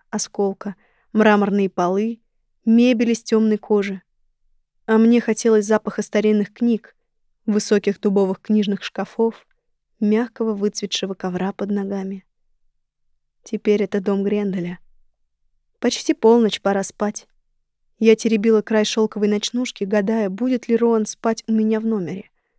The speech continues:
Я надеялась, что да. Раздумье прервал стук в дверь. «Роан», подумала я, оживляясь. Проходя через комнату, приспустила ночнушку, обнажив верхнюю часть груди.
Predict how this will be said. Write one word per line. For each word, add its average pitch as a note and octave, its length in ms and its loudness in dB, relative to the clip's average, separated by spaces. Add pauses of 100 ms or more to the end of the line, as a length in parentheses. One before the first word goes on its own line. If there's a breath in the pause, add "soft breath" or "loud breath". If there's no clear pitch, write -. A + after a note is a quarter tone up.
(680)
Я A3 200 0
надеялась, G#3+ 460 0
что - 240 -6
да. G3 280 -8 (920)
Раздумье G#3 540 2
прервал G#3 360 -2
стук - 260 -8
в G3+ 40 -16
дверь. G3 320 -6 (1200)
«Роан», G3 380 -2 (240)
подумала G3 420 0
я, F#3 220 -2
оживляясь. F#3 640 -6 (600)
Проходя G#3+ 440 2
через G3+ 260 -4
комнату, A3+ 540 -4 (340)
приспустила A3 640 -2
ночнушку, G#3+ 600 -4
обнажив G#3 540 -2
верхнюю G#3 380 -2
часть F#3+ 300 -8
груди. G3+ 420 -8